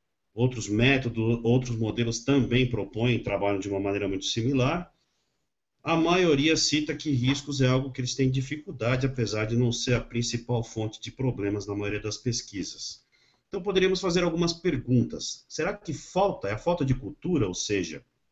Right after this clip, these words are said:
é perceptível que em algumas culturas nós temos uma aversão maior a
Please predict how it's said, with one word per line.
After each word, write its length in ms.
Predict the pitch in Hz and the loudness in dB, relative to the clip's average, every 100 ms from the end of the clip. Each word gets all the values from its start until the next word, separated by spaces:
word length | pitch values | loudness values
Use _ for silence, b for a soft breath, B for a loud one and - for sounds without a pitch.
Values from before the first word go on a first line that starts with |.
| _ _ _ _ _ - | _ _ _ _ _ -10
é 80 | 110 | -6
perceptível 880 | - 127 120 147 147 - 185 175 135 | 0 2 2 0 0 -4 -2 0 -2
que 140 | 147 | 0
em 80 | 147 | 2
algumas 460 | 135 117 120 110 | 2 2 2 0
culturas 720 | - 98 - 123 147 151 - - _ _ _ _ _ - | -4 -10 -6 -2 0 -2 -6 -14 _ _ _ _ _ 0
nós 320 | 143 151 - | 4 4 2
temos 380 | 131 131 135 123 | 4 6 6 6
uma 420 | 135 135 127 - - | 4 6 2 0 0
aversão 720 | 131 127 117 107 - 139 143 | 2 4 2 0 -2 2 2
maior 560 | 135 120 110 123 127 | 4 2 4 4 4
a 260 | 110 90 - | 2 -4 -8